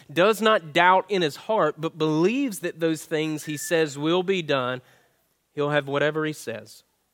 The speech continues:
Therefore I say to you, whatever things you ask when you pray, believe that you receive them and you will have them.'"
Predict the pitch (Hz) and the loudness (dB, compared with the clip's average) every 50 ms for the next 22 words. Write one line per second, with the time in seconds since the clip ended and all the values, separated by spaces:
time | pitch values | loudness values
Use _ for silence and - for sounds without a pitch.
0 | _ _ _ _ _ _ _ _ _ - 147 156 175 170 - 165 143 135 127 123 | _ _ _ _ _ _ _ _ _ -8 -2 -2 -2 -2 -2 -2 0 2 2 0
1 | 120 - - 139 127 123 123 120 123 123 123 127 131 139 160 165 175 160 - 175 | 0 -4 -4 -4 -4 -4 -4 -6 -8 -6 -4 -2 -2 -2 -2 -2 -4 -6 -4 -4
2 | 165 160 151 139 139 143 143 143 143 147 147 - - _ - _ _ _ _ _ | -4 -4 -6 -6 -6 -4 -2 -2 -2 -2 -4 -8 -12 _ -20 _ _ _ _ _
3 | _ 123 120 123 135 151 151 151 156 147 - - 123 117 110 110 113 117 120 120 | _ -16 -12 -8 -8 -6 -6 -6 -8 -10 -10 -8 -8 -6 -6 -6 -8 -8 -8 -8
4 | 127 135 147 165 175 170 151 143 143 - - 135 123 117 117 110 - - - 165 | -8 -6 -6 -6 -6 -8 -8 -10 -10 -10 -10 -14 -14 -14 -14 -14 -14 -16 -12 -10
5 | 175 185 190 160 131 117 120 113 113 113 113 110 113 113 120 117 113 110 107 - | -10 -8 -10 -10 -12 -10 -10 -8 -8 -8 -10 -10 -10 -10 -10 -10 -10 -12 -12 -12
6 | - - 156 147 131 123 113 107 101 98 95 | -10 -10 -8 -8 -10 -12 -14 -20 -20 -20 -20